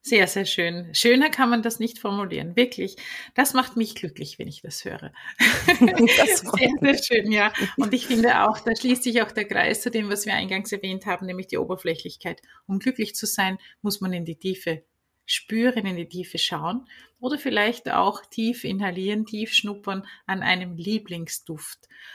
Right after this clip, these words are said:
Speaker 1: Auch das macht mich sehr glücklich. Ja, liebe Nadja, vielen lieben Dank für diese wertvollen Tipps und Inspirationen.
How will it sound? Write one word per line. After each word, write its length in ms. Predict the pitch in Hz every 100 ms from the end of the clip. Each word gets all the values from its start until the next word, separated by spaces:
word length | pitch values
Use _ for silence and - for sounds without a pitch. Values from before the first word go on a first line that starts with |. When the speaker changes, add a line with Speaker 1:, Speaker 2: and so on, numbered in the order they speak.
| -
Speaker 1:
Auch 220 | 202 196
das 360 | - 165 165 -
macht 320 | 170 170 -
mich 300 | 175 170 -
sehr 180 | - 185
glücklich. 720 | 185 202 185 _ - 160 - - - -
Ja, 200 | 285 302
liebe 240 | 302 247 220
Nadja, 440 | 202 180 180 165 - - _
vielen 400 | - 277 359 330
lieben 260 | 294 294
Dank 240 | 262 233 262
für 120 | 277
diese 280 | 247 262 233
wertvollen 520 | 202 202 - 285 262
Tipps 260 | 247 233 269
und 120 | 226
Inspirationen. 1000 | 233 233 254 240 240 226 190 190 220